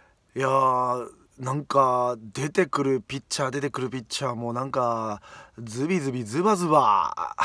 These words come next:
<laughs> すごいピッチャーばっかりで。だって、今日だってもう、超アンラッキーな、ね、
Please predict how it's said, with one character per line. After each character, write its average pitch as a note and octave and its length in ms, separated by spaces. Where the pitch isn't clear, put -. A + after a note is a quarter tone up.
<laughs> - 300
す D3+ 400
ご G3 180
い C3 520
ピ D3 80
ッ C3+ 40
チ - 120
ャ C3+ 40
ー - 20
ば B2 80
っ A2 40
か D3 120
り C3+ 60
で。 A#2+ 200
だ D#3 80
っ - 40
て、 B2+ 540
今 F3+ 120
日 F3+ 40
だ D#3 60
っ B2+ 60
て A#2+ 120
も B2+ 720
う、 - 80
超 A#3 380
ア C#3+ 100
ン D3+ 80
ラ E3 120
ッ D3 100
キ D3 140
ー A2+ 40
な、 G2+ 400
ね、 D3 280